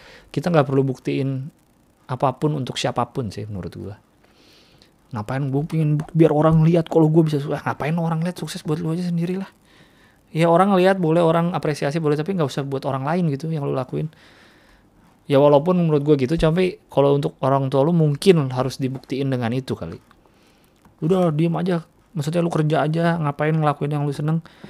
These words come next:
bikin sesuatu, sampai akhirnya orang tua lu lihat, "Oh, anakku tuh kerjanya gini, keren banget ya," gitu. Ya nggak sih? Gila, gua bijak banget di sini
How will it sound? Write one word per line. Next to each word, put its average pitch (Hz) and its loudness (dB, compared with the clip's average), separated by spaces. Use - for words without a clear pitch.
bikin 143 -4
sesuatu, 147 -2
sampai 143 -2
akhirnya 151 0
orang 139 -2
tua 151 0
lu 160 0
lihat, 156 -2
"Oh, 175 0
anakku 147 -4
tuh 170 -4
kerjanya 160 -2
gini, 151 -2
keren 139 -4
banget 160 -4
ya," 143 -6
gitu. - -16
Ya 117 -6
nggak 104 -6
sih? 110 -10
Gila, 147 -4
gua 143 -2
bijak 117 -6
banget 156 -8
di - -4
sini 160 -6